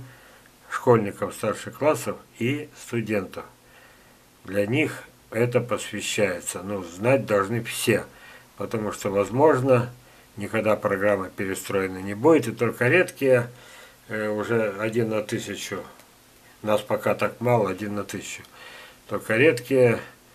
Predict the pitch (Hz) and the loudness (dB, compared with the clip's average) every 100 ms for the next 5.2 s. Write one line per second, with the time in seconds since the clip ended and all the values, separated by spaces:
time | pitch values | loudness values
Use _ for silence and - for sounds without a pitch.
0 | - - 98 95 110 98 120 107 104 95 | -20 -12 -6 -2 -2 0 4 4 4 0
1 | 92 101 95 95 117 147 131 127 - - | -4 -6 -8 -6 -4 -2 -2 -6 -16 -20
2 | - - _ 101 95 - - 110 117 98 | -20 -20 _ -14 -14 -14 -8 2 2 2
3 | 98 - - - - - 107 107 104 90 | -2 -8 -18 -20 -12 -6 -4 -2 -2 -4
4 | - 98 98 104 113 117 92 - 98 87 | -6 -8 -2 -2 -2 -4 -10 -8 -8 -8
5 | 82 - | -12 -16